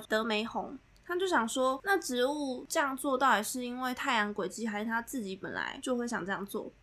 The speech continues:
那他是研究含羞草，因为含羞草在白天的时候不仅会追踪太阳轨迹，它在夜里的时候还会整片闭起来，就是整片下垂，然后它们在第二天的时候又会撑开，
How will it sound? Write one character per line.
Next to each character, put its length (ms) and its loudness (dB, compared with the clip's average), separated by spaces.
那 120 0
他 140 4
是 140 0
研 200 2
究 180 2
含 240 0
羞 240 -2
草， 300 -4
因 80 -4
为 60 4
含 220 4
羞 200 2
草 180 4
在 140 2
白 220 4
天 160 -2
的 40 -4
时 120 -2
候 100 0
不 140 -4
仅 260 -2
会 300 0
追 180 -2
踪 160 -2
太 120 2
阳 140 2
轨 160 -2
迹， 300 -6
它 100 0
在 200 4
夜 260 0
里 140 2
的 100 2
时 140 0
候 120 4
还 160 2
会 140 0
整 180 -2
片 220 -2
闭 140 -2
起 160 -2
来， 200 -4
就 120 -2
是 80 0
整 180 -6
片 180 -2
下 140 0
垂， 320 -8
然 140 2
后 20 4
它 60 2
们 160 0
在 140 4
第 220 2
二 80 6
天 140 2
的 100 -2
时 120 -2
候 120 2
又 100 -2
会 100 0
撑 260 0
开， 320 0